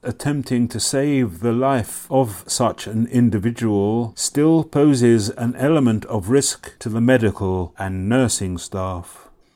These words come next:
It seems a latter-day John Stuart Mill would have had zero tolerance not only of anti-maskers, but anti-vaxxers. The refusal to accept vaccination would amount to an even more flagrant disregard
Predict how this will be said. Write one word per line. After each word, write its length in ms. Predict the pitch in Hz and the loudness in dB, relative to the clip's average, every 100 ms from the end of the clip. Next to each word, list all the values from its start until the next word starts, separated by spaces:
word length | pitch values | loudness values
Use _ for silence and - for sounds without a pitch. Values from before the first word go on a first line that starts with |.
| _ _ _ _ _ | _ _ _ _ _
It 140 | 123 | -6
seems 500 | - 147 143 143 123 - | -4 0 0 0 -2 -2
a 80 | 131 | 0
latter-day 720 | 147 143 147 131 123 123 113 | 0 0 0 2 4 2 2
John 340 | 135 131 135 | 2 2 2
Stuart 560 | 113 - 123 120 117 92 | -2 -4 0 0 0 -2
Mill 540 | 110 104 101 104 101 - | 0 2 2 0 -4 -2
would 160 | 175 | -2
have 240 | - 120 - | 0 -2 -2
had 340 | 107 117 98 - 104 | 0 0 -2 -10 -6
zero 380 | 101 139 139 127 | 0 4 4 4
tolerance 760 | - 147 135 123 120 117 - | 0 2 4 4 4 0 -2
not 240 | 127 117 - | -2 -2 -2
only 480 | 135 151 120 98 | 0 2 4 2
of 380 | 98 107 101 82 - | 0 -4 -4 -6 -8
anti-maskers, 1300 | 104 104 - 98 98 95 90 - 101 104 110 104 - _ | -6 -6 -4 -4 -2 -2 -4 -4 -4 -2 -4 -8 -14 _
but 180 | - 120 - | -6 -6 -4
anti-vaxxers. 1400 | 113 110 110 101 120 113 - 101 92 87 87 - - _ - | -2 0 -2 -2 -2 -4 -6 -6 -4 -6 -8 -12 -14 _ -6
The 80 | 110 | -4
refusal 720 | 110 - 143 139 123 143 143 | -4 0 0 0 -2 -4 -6
to 180 | - 113 | -4 -4
accept 460 | 113 - 131 123 | -4 -4 -4 -4
vaccination 1080 | - 95 123 - 139 113 107 - 101 98 98 - | -8 -4 -4 -2 -2 0 -2 -4 -4 -4 -4 -4
would 200 | 120 123 | -4 -2
amount 540 | 131 127 107 104 101 - | -2 0 0 -2 -6 -8
to 120 | - | -2
an 140 | 110 120 | 0 0
even 420 | - 139 135 135 | 2 2 2 2
more 260 | 123 123 120 | 4 4 2
flagrant 840 | - - 127 151 120 127 123 - | -2 -4 0 2 2 0 0 -4
disregard 920 | - 127 - 120 110 98 95 98 98 | -6 -6 -4 -4 -2 0 -2 -4 -8